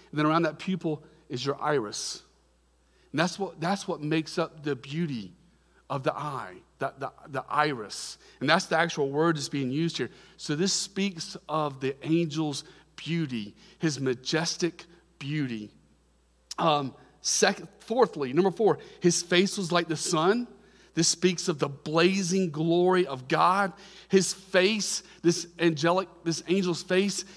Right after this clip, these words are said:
is like a bright, blinding, shining light. It's like, whoa, just to, to be able to see them from the natural, from the supernatural realm to in the natural realm. It was like, whoa, this bright,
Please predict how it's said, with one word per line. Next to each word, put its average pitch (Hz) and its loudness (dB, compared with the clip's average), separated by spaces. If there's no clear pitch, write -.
is 165 -2
like 165 0
a 139 0
bright, 185 2
blinding, 185 2
shining 190 2
light. 156 0
It's 165 0
like, 165 4
whoa, 233 4
just - -6
to, 170 2
to 175 -2
be 208 4
able 185 4
to 156 0
see 233 0
them 123 0
from 165 0
the 151 4
natural, 175 2
from 156 -2
the 143 -2
supernatural 175 -2
realm 156 -2
to 143 -10
in 147 -4
the 151 0
natural 170 2
realm. 143 0
It 147 -6
was 147 -8
like, 147 -10
whoa, 240 2
this 143 -6
bright, 220 -2